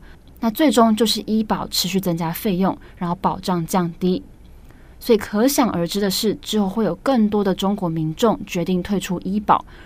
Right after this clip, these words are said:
然后把自己暴露在更高的健康风险之下。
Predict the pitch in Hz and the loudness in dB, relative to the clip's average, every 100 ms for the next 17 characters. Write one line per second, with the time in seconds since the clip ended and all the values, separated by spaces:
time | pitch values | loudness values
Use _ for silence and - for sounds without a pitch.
0 | - - 180 208 202 175 190 185 175 - | -18 -6 -2 -2 -4 -6 -8 -4 -4 -4
1 | - 202 185 175 165 165 240 185 165 165 | -4 -2 -2 -2 -4 0 0 0 0 -2
2 | 165 156 - 165 165 156 175 175 190 - | -2 -4 -4 -6 -6 -6 -4 -4 -8 -8
3 | 160 - 180 | -6 -4 -6